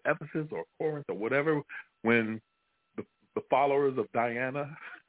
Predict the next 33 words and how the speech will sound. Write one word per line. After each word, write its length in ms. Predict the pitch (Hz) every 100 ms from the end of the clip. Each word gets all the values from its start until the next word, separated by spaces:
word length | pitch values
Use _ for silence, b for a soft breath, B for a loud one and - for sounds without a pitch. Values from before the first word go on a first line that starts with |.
| -
<laughs> 1200 | 262 587 156 - _ - _ - _ _ - - -
they 120 | 202 -
had 180 | 160 -
the 100 | -
whole 340 | - 170 156 151 -
city 280 | 165 165 127
with 160 | 113 - 113
them. 180 | 98 78 _ _ _ _ _ _ -
The 60 | 156
whole 260 | 208 196 143 - -
city 400 | 202 170 135 107
went 180 | 104 139 -
into, 500 | 127 - - 147 113 - _ _ _ _
uh, 100 | 117 -
an 140 | 127 131
uproar. 680 | 151 143 - 113 107 85 - - _ _ _ _ _ _ -
So 80 | -
if 160 | 180 -
you 100 | 349
got 140 | - -
the 60 |
whole 220 | - 156 123 -
city, 240 | 107 127 117 -
surely 260 | - 104 95
that 240 | 101 160 -
must 200 | 110 107 113
be 300 | 107 101 95 - _ _ _ _ _ _ _ _ _
right 340 | - 156 156 156 _ -
'cause 100 | 175
you 120 | 185
have 220 | 156 143 135 _ _ _
the 60 | -
whole 180 | 180